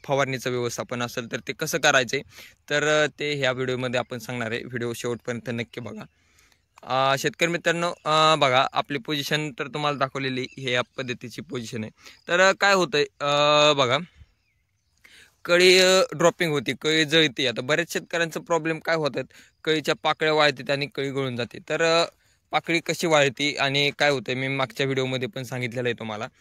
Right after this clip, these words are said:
तर बघा ह्या, <clears throat> ह्या प्रकारे कळी, अ, पुढचं, अ, जी पाकळी असते ही, तर ती वाळून जाते आणि शेतकरी, अ, शेतकऱ्यांना, बऱ्याच शेतकऱ्यांना वाटतं की ती आता फेल गेले. तर, अ,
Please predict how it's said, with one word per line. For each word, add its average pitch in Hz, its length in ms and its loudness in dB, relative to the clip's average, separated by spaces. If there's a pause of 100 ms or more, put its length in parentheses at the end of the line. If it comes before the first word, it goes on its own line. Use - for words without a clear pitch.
(280)
तर 151 100 -6
बघा 151 260 2
ह्या, 170 200 -4 (1160)
<clears throat> - 400 -6 (340)
ह्या 151 140 0
प्रकारे 156 360 0 (100)
कळी, 160 300 -2
अ, 147 140 4
पुढचं, 151 500 -6 (420)
अ, 135 260 -2
जी 131 140 -6
पाकळी 139 340 -4
असते 135 240 -6
ही, 131 200 -6 (460)
तर 135 80 -8
ती 147 140 -10
वाळून 160 360 2
जाते 123 380 -4
आणि 147 460 -2 (100)
शेतकरी, 156 380 -6
अ, 160 760 -6 (320)
शेतकऱ्यांना, 160 420 -2
बऱ्याच 151 240 0
शेतकऱ्यांना 156 380 -4
वाटतं 151 340 -2
की 151 60 -14
ती 160 200 -6
आता 151 260 -2 (140)
फेल - 160 -6
गेले. 113 300 -6 (400)
तर, 175 160 0
अ, 185 220 4